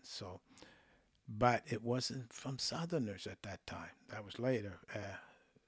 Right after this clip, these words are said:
this, the, uh, administrative assistant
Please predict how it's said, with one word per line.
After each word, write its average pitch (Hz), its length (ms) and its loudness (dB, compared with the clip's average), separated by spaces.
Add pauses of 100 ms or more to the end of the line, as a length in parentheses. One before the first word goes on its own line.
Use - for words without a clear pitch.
(440)
this, - 240 -2
the, 107 320 0
uh, 104 160 0
administrative 127 640 4
assistant - 580 0